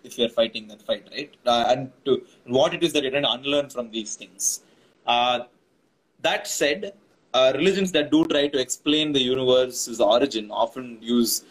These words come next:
certain gods or things like that. And yeah, the fact that we can explain it, uh, using the scientific method, uh, which I please hope all of you believe in,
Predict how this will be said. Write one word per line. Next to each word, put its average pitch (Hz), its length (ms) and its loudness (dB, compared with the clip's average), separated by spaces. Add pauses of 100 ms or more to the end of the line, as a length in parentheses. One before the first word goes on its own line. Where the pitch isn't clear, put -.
(200)
certain 117 540 -2 (120)
gods 117 580 0
or 110 180 2
things 113 280 -4
like 107 220 -4
that. - 180 -4
And 113 160 -4
yeah, 123 200 0 (220)
the 139 80 0
fact 175 320 0
that 170 120 0
we 151 100 2
can 147 140 -4
explain 160 440 -2
it, 156 200 -8 (160)
uh, 113 180 2
using 165 320 2
the 147 80 -2
scientific 135 500 -4
method, 113 360 -2 (580)
uh, 117 360 2
which 127 160 -2
I 120 220 0 (260)
please 160 280 0
hope 104 260 0
all 107 180 2
of 113 100 2
you 104 100 2
believe 101 340 -10
in, - 80 -16